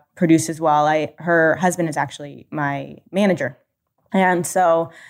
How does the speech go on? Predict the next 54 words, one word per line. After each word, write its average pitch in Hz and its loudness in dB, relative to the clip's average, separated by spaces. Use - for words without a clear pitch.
um, 170 2
my 180 2
boyfriend's 180 0
<laughs> - -4
super 180 -2
supportive, 156 0
and, 160 2
um, 151 2
I've 165 2
been 165 -4
looking 220 2
for 208 -4
stuff, 185 2
looking 185 -2
for 180 0
stuff, 160 0
and 160 0
he 180 -8
came 180 -2
across 165 2
it - 2
somehow, 165 0
and 156 2
he's 175 -2
like, 180 -4
"Did 151 -6
you 554 6
know 147 0
this?" 554 0
And 196 0
I - 4
was 196 2
like, 196 -8
"No." 147 0
And 190 2
so 214 0
I - 2
started 208 2
looking 196 0
more 175 2
into 240 2
it 220 2
and 165 -2
reading 226 2
about 208 2
it. 202 2
I 175 4
brought 170 0
it - -6
to 175 -8
Mandy. 208 2
She 190 -10
goes, 175 -2
"How 269 0